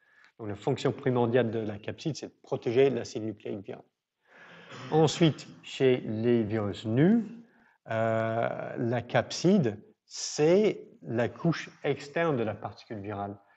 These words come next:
Donc, ce sont les protéines de capside qui sont responsables de l'attachement et de l'entrée du virus dans la cellule hôte. Alors, chez les virus enveloppés,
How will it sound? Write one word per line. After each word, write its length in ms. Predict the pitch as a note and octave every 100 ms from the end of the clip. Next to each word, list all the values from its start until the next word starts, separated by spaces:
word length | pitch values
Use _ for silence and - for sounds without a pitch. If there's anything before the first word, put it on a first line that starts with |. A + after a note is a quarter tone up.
| _ -
Donc, 140 | A2
ce 100 | -
sont 220 | A#2 D3
les 120 | C3 A2
protéines 540 | - D#3 D3 D3+ C#3+
de 60 | A2
capside 760 | - A2 - - F#3+ C3+ - - - - _
qui 220 | - D3
sont 380 | - D3+ D3 C#3+
responsables 800 | A#2 C3+ C3+ - A#2+ G#2+ D3 E3
de 80 | B2
l'attachement 840 | A2 A2 C3 A2+ - B2 E3 F#3 -
et 220 | C3 C3+ D3
de 120 | B2+
l'entrée 760 | A#2+ A2+ - A#2+ C#3+ F3+ - - _ _
du 540 | G#2 B2 C3 B2+ A#2+ G2+
virus 420 | A2 A#2+ D3 A#2+
dans 200 | A2+ C3
la 100 | B2
cellule 320 | - A#2 -
hôte. 240 | - - _ _ _ _ _ _ _ _ _ _ _ _ _ _ - - - - -
Alors, 440 | C#3 C#3 A2+ G2+ A2+ - _ _ _
chez 600 | - - D#3+ E3+ D#3+ - -
les 380 | A#2+ C3 C3+ C#3
virus 520 | A#2 B2+ B2 G#2+ -
enveloppés, 800 | A#2 G#2 G#2+ G#2 C#3+ G3 G3+